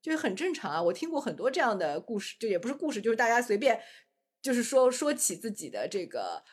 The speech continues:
伴侣关系，就说起这些事情的时候，我听到很多这样的事情啊，就没有什么，我从来没有听到过难以启齿这样的话哎，我们，<laughs> 不知道。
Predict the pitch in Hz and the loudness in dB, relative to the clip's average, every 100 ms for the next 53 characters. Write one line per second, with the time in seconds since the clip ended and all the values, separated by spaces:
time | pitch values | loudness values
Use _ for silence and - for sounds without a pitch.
0 | _ - 262 185 185 226 247 262 - 180 | _ 2 4 2 2 4 4 2 0 -2
1 | 180 196 302 311 - - 214 214 294 233 | -2 -2 -2 -2 -2 -2 -2 -2 -2 -4
2 | 180 190 185 190 392 381 196 240 466 392 | -6 -4 -6 -2 0 0 0 0 2 2
3 | 220 208 220 208 135 208 294 247 _ - | 2 0 -4 -6 -6 -6 -8 -10 _ -2
4 | 240 466 247 196 175 - - - _ - | 2 2 2 -2 -6 -8 -18 -20 _ -8
5 | - 427 453 339 403 349 285 285 262 226 | 2 4 6 2 4 2 4 4 4 4
6 | 311 269 202 - 311 - 185 233 226 233 | 2 0 0 0 0 -2 0 2 4 2
7 | - 339 294 170 175 220 240 285 _ _ | 2 2 2 2 -2 -2 -2 -4 _ _
8 | - 392 381 - 349 | -10 -6 -6 -4 -4